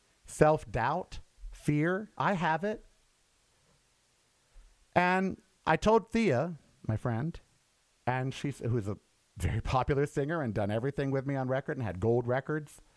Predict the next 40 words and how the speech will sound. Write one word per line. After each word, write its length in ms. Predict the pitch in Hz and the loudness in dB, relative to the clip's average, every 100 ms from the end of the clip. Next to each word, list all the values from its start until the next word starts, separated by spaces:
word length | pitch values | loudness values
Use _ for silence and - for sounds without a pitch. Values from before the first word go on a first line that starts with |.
| _ _ _ _ _ _ _ _ - | _ _ _ _ _ _ _ _ -2
And 120 | 143 | 0
she 140 | - 180 | 0 0
said, 260 | 185 170 | 2 2
"You 60 | 170 | 2
know 100 | 190 | 2
what, 180 | 196 175 | 0 2
Boulay? 460 | 185 190 190 190 180 - - | 2 4 4 0 -6 -14 -6
You've 240 | 120 160 | 0 2
got 220 | 139 120 104 | 2 0 2
it 80 | |
all 260 | 101 120 131 | 2 4 4
wrong." 320 | 120 95 101 - _ _ _ _ _ _ _ _ - | 2 0 -4 -10 _ _ _ _ _ _ _ _ 0
She 160 | 147 | 0
said, 180 | - 147 | 2 2
"More 240 | 156 185 | 4 4
than 220 | 170 135 - | 4 0 -4
anyone 420 | 156 190 226 220 196 | -2 0 0 0 0
I 220 | 190 196 | 0 0
know, 420 | 180 180 92 - - _ _ _ _ _ _ _ - | 0 0 -2 -8 -20 _ _ _ _ _ _ _ -2
your 280 | 135 190 | 2 4
entire 520 | 156 117 - 165 190 190 | 2 0 0 0 2 2
life, 340 | 185 196 220 - _ | 0 0 -4 -12 _
you've 260 | 139 190 165 | -2 0 2
done 180 | 147 120 | 2 0
exactly 720 | 98 92 87 143 156 - 92 | -2 -4 0 0 0 -2 -4
what 240 | 90 - | -4 -2
you 100 | 95 | -2
wanted 300 | 92 90 85 | 0 -2 -2
to 80 | 90 | -4
do. 140 | 87 | -2
You 140 | 80 98 | 0 0
wanted 100 | 117 | 0
to 60 | |
make 180 | 127 135 | 0 2
a 20 | |
record, 320 | 139 190 190 | 2 0 -2
you 60 | 143 | -4
made 160 | 123 113 | -4 -4
a 20 | |
record. 320 | 90 - | -6 -8